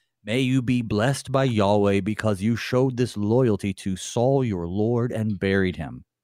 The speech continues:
Now may Yahweh show steadfast love and faithfulness to you, and I will do good to you because you have done this thing.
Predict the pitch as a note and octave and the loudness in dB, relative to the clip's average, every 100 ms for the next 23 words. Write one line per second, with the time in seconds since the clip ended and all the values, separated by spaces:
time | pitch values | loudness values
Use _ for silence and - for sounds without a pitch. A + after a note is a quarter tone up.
0 | _ _ _ - B2 D#3+ F#2+ A2 C3+ A2 | _ _ _ -2 2 4 4 4 2 0
1 | G#2+ F2+ G#2 A2+ A#2+ A2 - - F#2 F#2 | 0 0 2 0 0 -2 -4 -4 -4 -2
2 | A2 G2+ - G2+ C#3 A#2 G#2 - D#3 - | -2 -2 0 0 0 0 -4 -2 -4 -2
3 | E3 E3 - - D#3+ G#3+ G3+ - _ _ | -2 -2 -2 -4 -2 0 0 -2 _ _
4 | _ C3+ D3 G#3+ G#3+ F#3+ G3+ E3+ C#3+ G#3+ | _ -8 -2 0 2 2 0 2 2 2
5 | F#3 D#3+ A2+ E2 D#2 F#2 - G2 G2 F#2 | 2 2 2 0 -4 -6 -4 -2 0 -2
6 | F2 F#2 E2 E2 - E2 C2+ B1+ | 0 -2 -2 -4 -6 -10 -10 -14